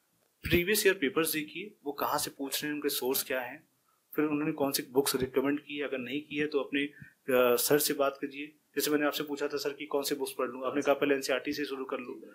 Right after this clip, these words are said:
जब कुछ नहीं समझ में आया, तो एनसीईआरटी से शुरू कर लो।" तो मैंने एनसीईआरटी से शुरू कर दिया, कि क्योंकि कुछ नहीं पता है, तो पहले एनसीईआरटी से शुरू कर दिया। फिर धीरे धीरे समझ में आया कि हाँ, यहाँ से बन सकता है, ये बन सकता है। तो notes अच्छे से बनाएं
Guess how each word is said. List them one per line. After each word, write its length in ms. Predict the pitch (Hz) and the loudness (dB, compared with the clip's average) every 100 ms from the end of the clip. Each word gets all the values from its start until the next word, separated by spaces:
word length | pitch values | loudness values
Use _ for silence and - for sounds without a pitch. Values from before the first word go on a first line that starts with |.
| - | 0
जब 120 | 143 | 2
कुछ 160 | 151 156 | 2 0
नहीं 100 | 160 | -2
समझ 140 | 160 | -2
में 100 | 156 | -2
आया, 100 | 165 | -2
तो 100 | 175 | 0
एनसीईआरटी 340 | 147 135 127 123 | 0 0 0 -2
से 120 | 127 | -4
शुरू 200 | - 110 | -6 -8
कर 80 | 98 | -10
लो।" 200 | - - _ _ _ _ _ _ - | -12 -18 _ _ _ _ _ _ -4
तो 60 | 165 | 2
मैंने 180 | 175 175 | 4 4
एनसीईआरटी 380 | 160 165 156 | 8 8 8
से 140 | 175 180 | 2 0
शुरू 200 | 147 110 | 0 -2
कर 100 | 95 | -6
दिया, 220 | 92 92 - _ _ _ - | -10 -18 -20 _ _ _ -12
कि 80 | |
क्योंकि 240 | 156 - 185 | 0 2 2
कुछ 240 | 349 - | 0 -2
नहीं 100 | 185 | 0
पता 180 | 180 165 | 2 4
है, 60 | 160 | 6
तो 120 | 143 | 4
पहले 200 | 131 127 | 4 2
एनसीईआरटी 320 | 120 120 117 | 0 -2 -2
से 60 | 123 | -4
शुरू 180 | - | -4
कर 120 | - - | -6 -10
दिया। 320 | - - - _ _ | -12 -16 -18 _ _
फिर 140 | - 214 | 2 4
धीरे 180 | 156 170 | 4 2
धीरे 180 | 165 | 2
समझ 220 | 156 156 151 | 0 0 0
में 140 | 147 | -2
आया 100 | 147 | -4
कि 160 | 156 151 | -8 -8
हाँ, 280 | 123 123 117 | -8 -10 -6
यहाँ 220 | 120 120 | -4 -2
से 120 | 131 | -4
बन 140 | 120 | -6
सकता 280 | 110 110 117 | -8 -10 -10
है, 120 | 113 | -10
ये 60 | 113 | -10
बन 120 | 107 | -12
सकता 260 | 104 - - | -14 -16 -20
है। 60 | _ _ _ _ _ _ _ _ _ _ - | _ _ _ _ _ _ _ _ _ _ -2
तो 260 | 175 175 - | 0 0 0
notes 300 | 127 170 170 | 4 4 4
अच्छे 200 | 160 170 | 2 0
से 100 | 175 | 0
बनाएं 300 | 165 165 | -2 -4